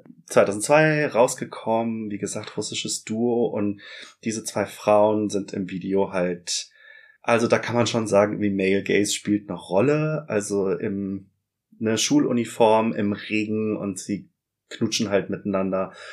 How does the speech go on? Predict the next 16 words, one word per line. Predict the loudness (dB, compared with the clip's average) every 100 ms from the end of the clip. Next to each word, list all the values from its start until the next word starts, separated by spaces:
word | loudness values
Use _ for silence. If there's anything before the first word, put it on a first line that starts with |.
| -10
und | -2 -2
es | -2 -2
war | -2 -2
halt | -4 -6 -8 -12 _ _ _ _ 0
der | 0
massive | 0 -2 -2 -2 -2 -2 -4 -2 -2 -2
Talking | -4 -8 -6 -6 -6
Point | -4 -2 -4 -6
zu | -8
der | -8 -8
Zeit. | -6 -4 -2 -4 -6 -14 _ _ _ _ _
Ich | -18
glaube, | -12 -4 2 2
es | 2 0
gab | 2 2 0 -2
auch, | 0 0 0 -6 -16